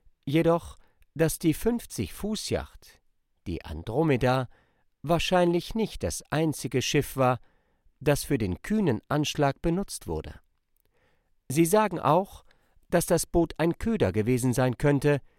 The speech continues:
der auf See geschickt wurde, um von den wahren Tätern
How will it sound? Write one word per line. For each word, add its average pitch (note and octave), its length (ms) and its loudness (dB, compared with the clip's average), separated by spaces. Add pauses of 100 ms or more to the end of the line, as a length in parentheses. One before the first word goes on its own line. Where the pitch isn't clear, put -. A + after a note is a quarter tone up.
(320)
der C3 280 2
auf G#2 160 -6
See G3+ 320 -2
geschickt D3 460 -2
wurde, D#3 400 2 (840)
um C#3 200 4
von A2 200 0
den F2+ 220 -2
wahren C3+ 420 0
Tätern C#3 460 0